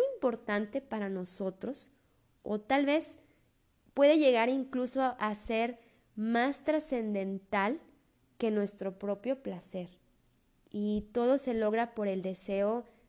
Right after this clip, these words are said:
de la mente de que esto, pues, así lo sea. Y cuando logramos llegar al punto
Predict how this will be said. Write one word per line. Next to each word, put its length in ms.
de 180
la 200
mente 640
de 340
que 320
esto, 460
pues, 380
así 340
lo 140
sea. 340
Y 140
cuando 280
logramos 480
llegar 500
al 240
punto 600